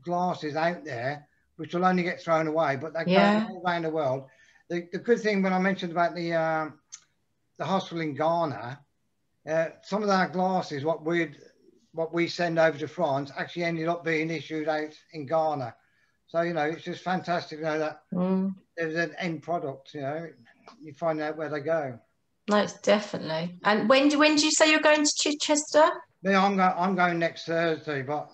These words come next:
Speaker 2: Next
Speaker 1: I've got no
Speaker 2: Thursday.
Speaker 1: room, I've got no room in the car for anymore.
Speaker 2: Oh, you haven't got any room. Ah, never mind. <laughs> I was gonna put a shout out, but if you've got no more space, I won't
Speaker 1: No,
Speaker 2: put a
Speaker 1: well, you
Speaker 2: shout
Speaker 1: see, what,
Speaker 2: out on.
Speaker 1: what we have, uh, we have zones, and there's four clubs in our zone, and, uh,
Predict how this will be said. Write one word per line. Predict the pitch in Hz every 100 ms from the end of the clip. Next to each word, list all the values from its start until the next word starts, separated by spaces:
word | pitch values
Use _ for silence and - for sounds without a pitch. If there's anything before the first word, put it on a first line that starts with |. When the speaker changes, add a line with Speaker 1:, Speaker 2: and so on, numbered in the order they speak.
| -
Speaker 2:
Next | 202 202 - -
Speaker 1:
I've | 202
got | 190
no |
Speaker 2:
Thursday. | 180 170 165 165 165
Speaker 1:
room, | - -
I've | 170
got | 190
no | 180 170
room | 165 175 165
in | 165
the |
car | 139 156 147
for | 143
anymore. | 143 143 131 123 -
Speaker 2:
Oh, | 226 233
you | 240
haven't | 233 233
got | 226
any | 220
room. | 208 170
Ah, | 160 156 156 165 160 156 -
never | 208 202
mind. | 185 180 254 -
<laughs> | 392 392 349 359 - - 139 _ _ _ _ - _ _ _ _ -
I |
was | 240
gonna | 277 254
put | 254 302 233
a |
shout | 214 240 233 220 -
out, | 180
but | 190
if | 190
you've | 233
got | 277 202
no | 233
more | 226 220
space, | 220 - 180 180 -
I | -
won't | 190 196 190
Speaker 1:
No, | 196
Speaker 2:
put | 214
a |
Speaker 1:
well, | 208
you | 185
Speaker 2:
shout | 214
Speaker 1:
see, | 202
what, | 214
Speaker 2:
out | 165
on. | 175
Speaker 1:
what | 208 196 - _ _
we | 180 196
have, | 190 185
uh, | 190 180 175 170 - -
we | 175
have | 185 147
zones, | 160 180 156 143 123
and | 147
there's | 156 156
four | 180 180 -
clubs | 170 135
in | 151
our | 143 131
zone, | 127 131 127 139
and, | 139 139 135
uh, | 139 135